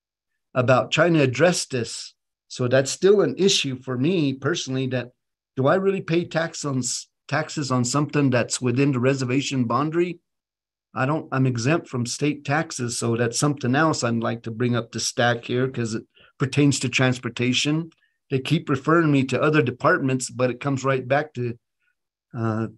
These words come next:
<coughs> our transportation department, state of Colorado. Um, let me see what else. Uh,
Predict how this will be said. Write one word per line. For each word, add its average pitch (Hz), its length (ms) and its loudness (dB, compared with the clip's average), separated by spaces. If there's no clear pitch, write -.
<coughs> - 840 -8
our 120 100 0
transportation 143 760 2
department, 123 500 0
state - 460 -4
of 131 60 -10
Colorado. 131 680 2
Um, 117 560 0
let 127 100 -6
me 135 80 -4
see 131 320 -4
what 120 220 -4
else. 117 500 -4
Uh, 120 600 0